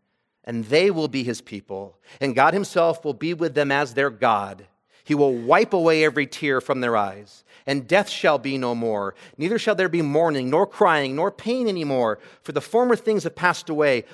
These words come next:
Behold, God is making all things new. This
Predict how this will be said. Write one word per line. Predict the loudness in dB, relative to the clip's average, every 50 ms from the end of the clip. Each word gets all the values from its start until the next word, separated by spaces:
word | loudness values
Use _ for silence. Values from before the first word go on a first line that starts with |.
| -8 -4
Behold, | -4 -2 2 4 4 6 6 4 2 -2 -4 -10 -14 _ 2
God | 4 6 6 6 4
is | 4 2 0 0 0
making | -2 -2 -2 -2 -4 -6 -4
all | 0 2 4 6 6 4 2 -2 -12
things | -6 -4 -4 -2 -2 -4 -6 -10 -16 _ _
new. | -4 0 0 0 0 0 -4 -12 _ _ _ _ _ _ _ _ _ _ _ _ _ _ _ _ _ _ _ _ _ _ _ _ _ _ _ _ _ _ _ _ _ _ _ _ _ _ _ _ _ _ _ _ _ _ _ _ _ _ -20 _ _ _
This | _ 0 2 2 2 2 0 -4 -10 -20 -20 -20 -20 -20 -20 -20